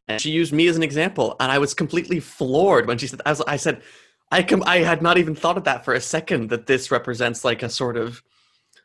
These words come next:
reaching out, you know, between ideologies," and often, you know, quite dramatically between ideologies, uh, because to me, these,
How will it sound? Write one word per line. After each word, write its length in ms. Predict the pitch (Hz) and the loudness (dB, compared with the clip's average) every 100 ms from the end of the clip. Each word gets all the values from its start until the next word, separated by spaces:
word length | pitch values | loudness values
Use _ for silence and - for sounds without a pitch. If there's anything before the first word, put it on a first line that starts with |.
| _ _ | _ _
reaching 460 | - 135 135 139 127 | -2 0 2 0 0
out, 320 | 120 117 - | 2 0 -2
you 120 | - 127 | -4 -2
know, 160 | 117 | -2
between 560 | 110 107 123 - 127 123 | -2 -6 -6 -4 -2 -2
ideologies," 760 | 117 113 113 117 113 117 117 | -2 -2 -2 -2 -4 -6 -2
and 80 | 170 | 0
often, 200 | 139 120 | 0 2
you 60 | 156 | 0
know, 80 | 123 | 0
quite 300 | - 135 131 | 2 0 2
dramatically 600 | 127 127 123 123 127 117 | -2 0 0 -2 -2 -4
between 280 | 120 127 | -4 -6
ideologies, 760 | 117 113 117 120 117 113 113 117 - - - - | -4 -4 -6 -6 -8 -8 -10 -12 -18 -20 -20 -10
uh, 200 | 120 117 - | -8 -8 -4
because 360 | 147 151 156 | 0 2 0
to 120 | - 160 | 0 2
me, 220 | 151 156 | 4 4
these, 340 | 139 139 - | 2 0 -4